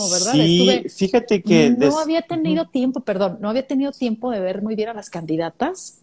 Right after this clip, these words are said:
Speaker 1: este, y la verdad es que a la mera hora fui y busqué, ¿no? ¿Quién era la de San Luis? Y ya sabes,
Speaker 2: Claro,
Speaker 1: este,
Speaker 2: claro,
Speaker 1: uno empieza
Speaker 2: claro,
Speaker 1: a apoyar su estado y quién es la de Baja California.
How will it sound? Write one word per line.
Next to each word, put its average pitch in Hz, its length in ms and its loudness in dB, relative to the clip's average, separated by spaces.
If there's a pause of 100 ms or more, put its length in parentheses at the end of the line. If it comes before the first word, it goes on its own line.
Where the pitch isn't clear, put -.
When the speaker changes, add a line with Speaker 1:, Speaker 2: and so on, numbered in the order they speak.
(140)
Speaker 1:
este, 175 640 -4
y 180 300 0
la 165 140 -2
verdad 165 160 -2
es - 80 -6
que 220 80 0
a - 20 2
la 190 100 2
mera 175 260 0
hora 170 300 -6 (340)
fui 202 280 2
y 214 40 2
busqué, 196 360 -2
¿no? 202 120 0
¿Quién 196 180 -4
era 196 120 -4
la 180 120 -4
de 151 100 -8
San 151 260 -10
Luis? 170 400 -2
Y 165 60 -2
ya 180 100 0
sabes, 165 240 0
Speaker 2:
Claro, 110 160 2
Speaker 1:
este, 98 100 -8
Speaker 2:
claro, 175 120 2
Speaker 1:
uno 214 80 4
empieza 233 280 4
Speaker 2:
claro, 214 40 2
Speaker 1:
a - 20 -10
apoyar 190 300 2
su 220 100 0
estado 180 640 0
y 165 160 -6 (380)
quién 208 160 2
es 214 80 0
la 202 80 4
de 185 80 2
Baja 180 160 -4
California. 160 760 -10